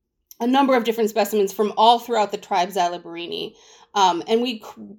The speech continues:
built what's called a phylogenetic tree,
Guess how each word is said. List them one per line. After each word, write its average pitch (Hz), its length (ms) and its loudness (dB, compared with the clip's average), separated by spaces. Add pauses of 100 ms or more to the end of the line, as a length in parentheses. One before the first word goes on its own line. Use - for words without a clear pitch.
built 330 460 -2 (200)
what's 233 280 -4
called 247 500 0
a 226 80 -2
phylogenetic 214 800 0
tree, - 420 -10